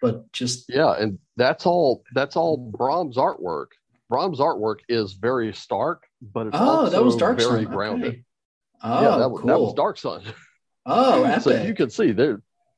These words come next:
Speaker 2: they, they got a little, uh, got a little weird with it, but it's fine. You know, that's, that's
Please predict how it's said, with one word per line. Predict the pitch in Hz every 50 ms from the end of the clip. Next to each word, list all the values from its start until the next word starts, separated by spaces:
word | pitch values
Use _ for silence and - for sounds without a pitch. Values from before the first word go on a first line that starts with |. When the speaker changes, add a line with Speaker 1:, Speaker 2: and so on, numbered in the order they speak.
| _ _ _
Speaker 2:
they, | 101 131 123
they | 104 107 127 175
got | 180 208 202 190
a | 180
little, | 165 165 170 165 156 151 147
uh, | 143 139 131 127 120 117 113 113 113 113 113 _ _ _ _ _ -
got | 139
a | 185
little | 180 185 185 180 160
weird | 139 127 147 170 165 143 117
with | 113 107 90 85 87
it, | 82 -
but | 95 113 110 113
it's | 107 - -
fine. | - _ 202 196 151 92 87 78 78 85
You | 82
know, | 82 80 78
that's, | 76 87 87 90 - - - - - _
that's | 110 101 95 - - - -